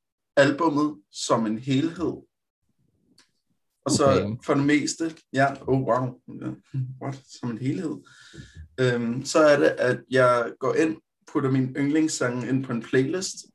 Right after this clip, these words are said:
Speaker 1: og så lytter jeg til albummet sådan lidt her og der.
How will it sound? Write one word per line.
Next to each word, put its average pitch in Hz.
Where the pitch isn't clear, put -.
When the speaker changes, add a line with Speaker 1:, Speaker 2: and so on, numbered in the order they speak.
Speaker 1:
og 117
så 139
lytter 127
jeg 120
til -
albummet 123
sådan 113
lidt 117
her -
og -
der. -